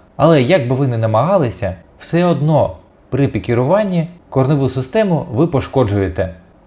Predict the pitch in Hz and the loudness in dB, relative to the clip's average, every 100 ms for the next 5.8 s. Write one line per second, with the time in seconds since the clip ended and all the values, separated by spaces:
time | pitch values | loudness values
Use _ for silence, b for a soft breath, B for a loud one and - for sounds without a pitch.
0 | - - 113 165 110 120 139 123 104 - | -8 -4 0 2 2 2 4 4 2 -6
1 | 113 135 147 - 101 85 - 113 113 82 | -2 0 0 -2 -4 -6 0 4 6 4
2 | - 196 156 98 - - _ - 143 139 | 2 2 2 0 -6 -20 _ 0 4 4
3 | 104 101 107 - 202 196 101 87 - 180 | 4 2 0 0 0 0 -2 -6 -8 -6
4 | 156 190 165 131 107 - - - 143 156 | -4 0 2 2 0 -8 -12 -2 2 4
5 | 127 123 233 175 135 110 98 | 4 4 4 4 2 0 0